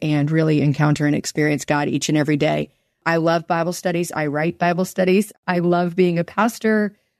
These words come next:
I love being a Bible teacher. So, and we're here on this podcast for that reason, right? But if this is your only way of experiencing God, I just think there's, there's so much more that he has for you, and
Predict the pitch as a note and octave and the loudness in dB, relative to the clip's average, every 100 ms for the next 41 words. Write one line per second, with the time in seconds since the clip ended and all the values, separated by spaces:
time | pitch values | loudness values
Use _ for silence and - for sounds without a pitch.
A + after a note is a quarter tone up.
0 | - E3+ E3 D#3+ E3+ D#3+ D3 D#3 D3+ D3+ | -4 0 0 0 0 0 0 -2 -2 -4
1 | - G#3+ G3 G3 F#3+ F3+ F#3 - F3 D#3+ | 0 0 2 2 2 0 -2 -2 -4 -4
2 | - - D#3 D#3 D3+ E3+ D#3+ E3 - G#3+ | -6 -4 -2 -2 0 0 0 -2 0 2
3 | A#3+ F3 F#3+ - E3+ E3 - A3+ F3 D#3+ | 2 0 -4 -4 -2 -2 2 2 2 2
4 | D#3 E3 - - E3 - _ _ _ _ | 0 0 0 0 -2 -2 _ _ _ _
5 | - F3+ F#3 B3+ - A#3 F3+ D#3+ - G3 | -2 -2 2 0 2 2 2 0 0 2
6 | D4+ F4+ G3 D#3 D3+ C3 A2 F#3+ - D#3 | 4 4 4 2 -2 -2 -4 -6 -2 0
7 | C#3+ - - D3+ D3 B2 D#3 C#3+ C#3+ C#3+ | 0 -2 -2 0 0 0 0 0 0 0
8 | C#3+ C#3 D3+ - D#3+ C#3 D3+ D3+ - - | -2 -2 -2 0 -2 0 0 0 -2 -2
9 | D#3 - - E3+ E3 D#3+ - D3 C#3+ C#3+ | -2 0 0 2 0 -2 -2 0 0 0
10 | C#3+ C#3+ C3+ C#3 C3+ - C#3+ C#3 C#3 C#3+ | 0 2 2 0 0 0 2 4 2 0
11 | D3 C#3+ D#3 | 0 2 0